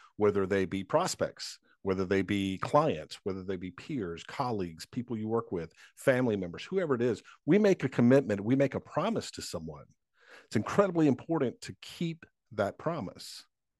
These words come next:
But what I think a lot of us don't understand and don't realize is the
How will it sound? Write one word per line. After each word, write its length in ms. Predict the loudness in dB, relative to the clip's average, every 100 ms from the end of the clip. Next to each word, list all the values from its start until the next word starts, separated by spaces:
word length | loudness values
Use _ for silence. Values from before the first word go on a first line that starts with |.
| _ _ _ -20 0 6
But 140 | 8
what 120 | 10
I 100 | 8
think 240 | 6 0 2
a 60 |
lot 220 | 6 6
of 100 | 6
us 160 | 4 2
don't 300 | 2 2 2
understand 460 | -4 -4 -4 -6 -4
and 120 | -4
don't 240 | -4 -4
realize 800 | -2 0 0 -4 -8 -8 -8 -8 _ -20 _ _
is 200 | 0 2
the 300 | 2 0 -2